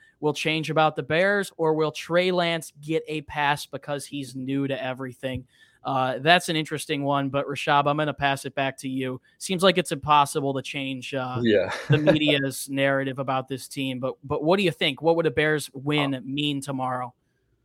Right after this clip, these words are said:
Speaker 2: It might change some people's minds just because most people in the media think we're, like, the worst team in the N F L right now by far. Like, some people are predicting us to lose by, like, twenty, thirty points, which I can't see happening at all. So if we even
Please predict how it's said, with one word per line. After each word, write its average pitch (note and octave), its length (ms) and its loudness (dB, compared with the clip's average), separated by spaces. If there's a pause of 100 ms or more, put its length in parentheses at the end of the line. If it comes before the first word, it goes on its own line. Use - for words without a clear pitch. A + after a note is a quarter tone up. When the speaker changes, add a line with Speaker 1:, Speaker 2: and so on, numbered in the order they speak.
(380)
Speaker 2:
It C#3+ 80 8
might F#3+ 220 6
change C#3+ 260 2
some G#2+ 180 0
people's B2+ 300 0
minds B2 280 2
just A2+ 140 -6
because A#2 440 4
most B2 280 2
people C3 200 -2
in A#2+ 60 0
the G#2 60 0
media G2+ 300 0
think G2+ 200 -4
we're, G2 100 0
like, F#2 240 0
the G2 100 -6
worst F#2+ 400 -2
team F#2+ 380 -10
in F#2+ 100 -10
the F#2 100 -4
N F2+ 100 -2
F F2+ 160 -4
L F2+ 140 0
right F2 220 0
now F2+ 160 -4
by F2 260 -2
far. E2+ 340 0
Like, F2 200 -4
some B2+ 180 2
people B2+ 180 0
are - 20 -8
predicting G#2+ 340 -2
us G2+ 120 -4
to G2 80 -6
lose F#2+ 240 -4
by, F#2 120 0
like, F2+ 220 0
twenty, G2 300 -4
thirty F2+ 300 -2
points, A2 500 -4
which F#2 200 -4
I F#2 160 2 (160)
can't F#2+ 200 -4
see F#2+ 140 -6
happening F#2 420 -4
at E2+ 100 -4
all. F#2+ 200 4
So G2+ 140 -4
if G2+ 120 -6
we B2+ 80 -2
even A#2+ 320 -2